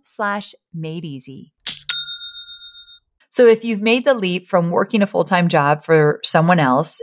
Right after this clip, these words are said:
and now you're working for yourself, then first of all, you should be proud of yourself because that is a huge step. But if you're feeling like you're not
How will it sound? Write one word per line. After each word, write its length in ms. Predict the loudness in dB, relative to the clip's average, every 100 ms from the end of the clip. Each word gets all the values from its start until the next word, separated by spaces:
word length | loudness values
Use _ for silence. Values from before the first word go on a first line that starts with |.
| 2
and 180 | 4
now 140 | 6 4
you're 180 | 2 2
working 320 | 2 0 -2
for 140 | 0
yourself, 560 | 0 2 2 2 2 -2 _ _ _ _
then 100 | 0
first 280 | 2 0 0
of 60 | 0
all, 340 | 2 0 -6 _ 0
you 140 | 0
should 160 | 2 2
be 120 | 0
proud 520 | 0 -4 2 4 4
of 120 | 2
yourself 460 | 0 0 2 0 -2
because 320 | 0 0 0
that 280 | 0 2 2
is 180 | 0 2
a 240 | 6 6 4
huge 420 | 2 4 4 4
step. 480 | 0 0 2 2 -2 _ _ _ _ _ _ _ _
But 80 | 0
if 120 | 0
you're 140 | 2 -2
feeling 460 | 0 -2 0 0
like 220 | 0 -2 -2
you're 200 | -8 -4
not 260 | -2 -2